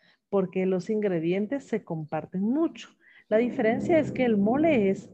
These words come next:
dulce, ¿verdad? O es un postre guatemalteco, pero los ingredientes que tiene en su mayoría son del pepián. Por ejemplo, los ingredientes principales para hacer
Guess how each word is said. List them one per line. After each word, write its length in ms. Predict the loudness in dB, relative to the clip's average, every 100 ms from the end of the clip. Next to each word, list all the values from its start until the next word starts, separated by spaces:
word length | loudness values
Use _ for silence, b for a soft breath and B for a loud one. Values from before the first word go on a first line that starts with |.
| 0
dulce, 420 | 2 2 0 -6
¿verdad? 340 | -2 2 2 4
O 100 | -2
es 140 | 0
un 120 | -4 -2
postre 340 | -2 0 0
guatemalteco, 720 | 0 -2 -6 -8 -4 -6 -6 -18 B B B -4
pero 340 | 0 0 -2 _ _ -2
los 240 | -2 0
ingredientes 560 | -2 0 0 0 -2 -4
que 100 | -6
tiene 400 | 0 0 0 -2
en 120 | -4
su 140 | -2 -2
mayoría 380 | 0 -2 -2 -4
son 180 | -10
del 100 | -12
pepián. 320 | -12 -6 -6 -6
Por 160 | -10 -10
ejemplo, 460 | -4 -4 -4 -8 -20 _ b b b
los 140 | -8
ingredientes 400 | -4 -4 -4 -8 -6 -6 -8 _ _ _ -20 -20 -20 _ _
principales 480 | -12 -8 -4 -4 -4
para 160 | -4 -6
hacer 380 | -4 -2 -2